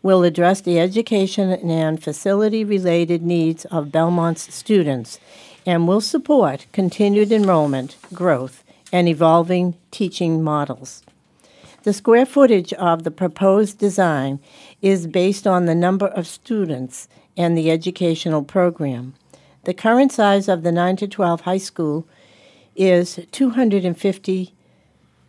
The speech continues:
thousand one hundred and twenty square feet.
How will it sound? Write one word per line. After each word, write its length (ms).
thousand 640
one 300
hundred 360
and 160
twenty 320
square 520
feet. 580